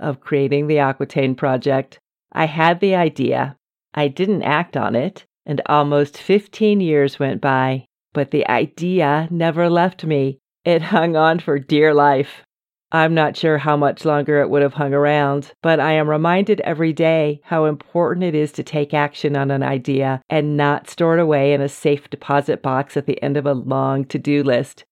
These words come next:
because if and when it's revisited, chances are it might be gone. My point is, creativity is and should be something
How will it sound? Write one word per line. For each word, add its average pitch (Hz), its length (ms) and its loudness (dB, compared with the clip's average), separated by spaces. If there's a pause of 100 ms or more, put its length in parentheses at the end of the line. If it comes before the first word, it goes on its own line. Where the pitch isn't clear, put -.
(160)
because 170 800 0
if 160 240 0
and 196 200 -2
when 143 180 2
it's - 180 -2
revisited, 139 760 0 (120)
chances 240 680 -4
are 220 500 0
it 151 220 -2
might 147 400 -2
be 170 100 0
gone. 143 640 0 (600)
My 185 120 2
point 233 520 0
is, 131 460 -2
creativity 180 880 0
is 139 380 2
and 147 180 -2
should 190 300 -2
be 208 100 0
something 117 600 -4